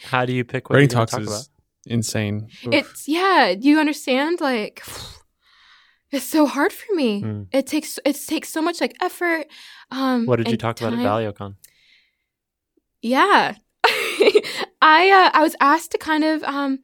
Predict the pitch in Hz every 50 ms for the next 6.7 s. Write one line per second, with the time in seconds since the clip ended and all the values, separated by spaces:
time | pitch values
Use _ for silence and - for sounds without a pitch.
0 | _ _ _ _ - - 349 339 349 415 466 466 - - 320 269 247 233 226 247
1 | 269 - - 269 254 - 277 262 233 208 214 208 - - _ _ _ _ _ -
2 | 247 226 226 330 330 330 339 339 330 311 269 254 - - 269 269 269 269 240 214
3 | 226 254 277 285 269 247 - 277 254 247 247 247 247 - 240 330 392 359 - -
4 | 226 254 240 240 - - 240 254 247 269 269 262 262 320 330 294 - - 214 -
5 | - - - - 175 170 110 113 110 - - - 123 135 147 _ - 247 254 311
6 | 370 359 294 220 - - - - 392 403 - 370 - 370